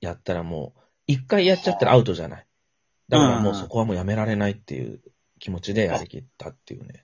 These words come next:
Speaker 2: ん。あ、真面目な。それ、症状以外ね、副賞はないの？
Speaker 1: ないと思う。うん。
Speaker 2: ああ。
Speaker 1: 卒業式で呼ばれるかどうかっていうのを六年間。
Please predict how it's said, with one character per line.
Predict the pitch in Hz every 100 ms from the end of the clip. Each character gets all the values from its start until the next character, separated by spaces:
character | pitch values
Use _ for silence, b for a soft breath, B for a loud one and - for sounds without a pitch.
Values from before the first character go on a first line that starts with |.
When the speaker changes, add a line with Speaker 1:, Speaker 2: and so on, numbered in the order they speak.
| _ 110
Speaker 2:
ん。 |
あ、 | 127
真 | 151
面 | 151
目 |
な。 | 131 -
そ | 220
れ、 | 202 - _
症 | - 277 269
状 | 269
以 | 294
外 | 208
ね、 | 127
副 | - -
賞 | - 254
は | 240
な | 185
い |
の？ | 95 - _ _ _ _ _
Speaker 1:
な | 156 185
い | 135
と | 110
思 | 80 67 _ _ _ _ _ -
う。 | 113
う |
ん。 | 90 78
Speaker 2:
あ | 113 104 104 98
あ。 |
Speaker 1:
卒 | 131 139
業 | 139 143
式 | 131 131
で | 135 160
呼 | 101
ば | 104
れ | 98
る | 101
か | 90
ど | 87
う | 90
か | 95
っ | -
て | -
い | 85
う |
の | 82
を | 82
六 | 90 113
年 | 113 87
間。 | 82